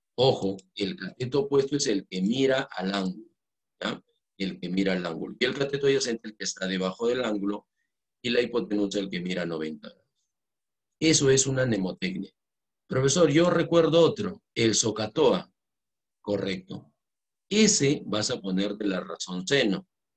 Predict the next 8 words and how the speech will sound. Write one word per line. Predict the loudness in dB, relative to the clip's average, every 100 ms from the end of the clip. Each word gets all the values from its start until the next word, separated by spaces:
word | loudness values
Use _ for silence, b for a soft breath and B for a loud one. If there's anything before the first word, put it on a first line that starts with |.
| _ _ _ _ _
S | -2 0 0
de | 0
seno, | 0 0 0 -4 -10 _ _
una | -4 -2
rayita. | 0 0 2 2 0 -8 -8 -20 _ _ _ _ _ _ _
T | 4 6 4 0 _ _
de | -4 -4 -2
coseno, | -2 2 4 4 2 -4